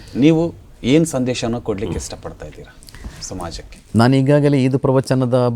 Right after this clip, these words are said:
Speaker 2: ಸಂದೇಶದ ಬಗ್ಗೆ ಹೇಳಿದೆ ನಿಮ್ಮೊಂದಿಗೆ. ಈ ದಿನ,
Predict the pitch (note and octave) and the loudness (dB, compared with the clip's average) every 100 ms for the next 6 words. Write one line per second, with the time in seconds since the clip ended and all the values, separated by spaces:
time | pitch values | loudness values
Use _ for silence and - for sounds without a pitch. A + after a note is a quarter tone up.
0 | - - A#2+ A#2+ A2+ A#2 A2 A#2 G#2+ F2+ | -6 -4 2 2 2 0 2 2 2 2
1 | A2 G2 F2 E2 D#2 D2+ - - - - | 2 2 2 0 -4 -6 -10 -16 -20 -20
2 | _ - _ - - - - - _ _ | _ -20 _ -18 -16 -16 -18 -20 _ _
3 | _ B2 D3+ D3 | _ 0 2 4